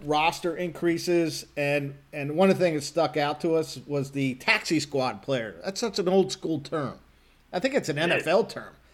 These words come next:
Speaker 1: taxi squad. Um, carry up to three taxi squad players on the road, uh, although one must be a catcher.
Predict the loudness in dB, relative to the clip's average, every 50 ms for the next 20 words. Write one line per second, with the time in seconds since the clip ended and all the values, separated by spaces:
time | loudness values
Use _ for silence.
0 | _ _ _ _ -4 -2 -2 -2 -2 -6 -12 -12 -14 -14 -14 -14 -14 -16 -18 -20
1 | -20 _ _ _ _ _ _ -8 -4 -2 0 0 0 0 -2 -4 -6 -8 -10 _
2 | _ -4 0 2 4 4 4 4 2 0 -6 -6 -2 -2 -2 -2 -2 -2 -4 -4
3 | -4 -4 -12 -12 -6 -4 -2 -2 -2 -2 0 0 2 2 2 2 0 -2 -2 -2
4 | 0 0 2 4 4 4 4 2 0 -4 -10 -18 -20 _ _ _ _ _ _ -10
5 | -4 -2 0 0 0 -2 -2 -2 2 4 4 4 4 4 4 4 4 2 2 0
6 | 0 0 0 2 2 2 0 -4 -4 -4 -4 -6 -18